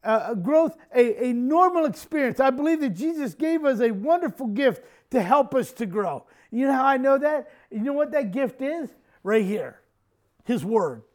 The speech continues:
God gave us the Word to help us to grow, to help us to combat every situation that we go through. Without the Word of God, none of us would know how to walk.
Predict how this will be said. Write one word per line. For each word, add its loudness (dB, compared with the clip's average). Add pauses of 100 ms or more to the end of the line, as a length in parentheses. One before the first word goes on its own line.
(880)
God 2
gave 0
us -2
the 4
Word 2 (260)
to 2
help 2
us -10
to -4
grow, -2 (280)
to 2
help 4
us -2
to -10
combat 0 (240)
every 6
situation 0 (240)
that 0
we 0
go 4
through. -12 (1900)
Without 4
the -2
Word 4
of -4
God, 0
none 6
of -2
us 2
would -6
know 0
how 6
to 0
walk. 0